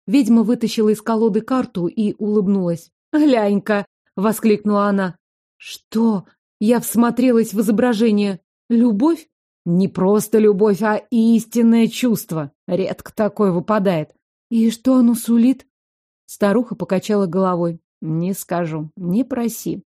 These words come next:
Нельзя такое говорить, а то не сбудется. Но запомни одно, девонька, не просто так граф наследницу Шиё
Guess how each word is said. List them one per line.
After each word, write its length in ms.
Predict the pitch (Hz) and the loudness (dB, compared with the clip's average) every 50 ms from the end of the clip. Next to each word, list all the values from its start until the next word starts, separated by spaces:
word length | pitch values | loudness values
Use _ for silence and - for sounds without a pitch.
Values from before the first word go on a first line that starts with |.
| _ _ _ _ _ - | _ _ _ _ _ -8
Нельзя 400 | - 214 208 202 196 170 196 175 | -4 0 0 0 2 2 0 0
такое 340 | 175 185 175 - 185 180 175 | -2 -4 -4 -2 -2 -2 0
говорить, 500 | 165 170 180 175 175 175 170 175 - - - - | 0 0 0 0 0 0 0 -2 -4 -8 -12 -6
а 100 | 180 202 | -6 -4
то 160 | 202 - 208 | 0 2 2
не 140 | 190 190 185 | 2 4 2
сбудется. 720 | 170 156 156 160 170 175 147 165 - - - - 180 156 _ _ _ _ _ - | 0 -2 -4 -4 -4 -2 -2 -4 -8 -8 -8 -8 -8 -8 _ _ _ _ _ -4
Но 320 | - 185 190 190 185 180 170 | -2 0 2 2 2 2 0
запомни 600 | 156 175 175 170 - - 214 226 220 214 208 202 | 0 0 -2 -2 -2 0 0 2 2 2 2 2
одно, 380 | 190 185 165 156 185 196 202 | 2 0 0 0 0 0 0
девонька, 640 | 190 165 156 196 196 165 170 160 160 151 - 151 147 _ _ _ _ - | 0 0 0 0 0 0 0 -2 -4 -4 -6 -10 -12 _ _ _ _ -6
не 200 | 180 185 202 208 | -2 0 0 0
просто 560 | 202 - 196 202 202 208 208 - - 233 226 | 0 0 0 0 2 0 0 -2 -2 -2 -2
так 320 | 220 - 226 208 196 170 160 | -2 -2 -2 -2 -2 -2 -2
граф 440 | 156 180 196 202 196 185 - - | -2 0 0 0 0 -2 -2 -4
наследницу 920 | 185 185 185 180 - 190 208 208 208 170 196 202 185 - - - 202 196 175 - _ - | -4 -4 -4 -2 0 0 2 2 2 2 0 0 -2 -2 -4 -2 -2 -2 -2 -4 _ -20
Шиё 760 | - - - 202 202 202 196 180 175 208 208 202 160 - | -16 -8 -2 0 0 2 2 2 2 2 2 2 0 -4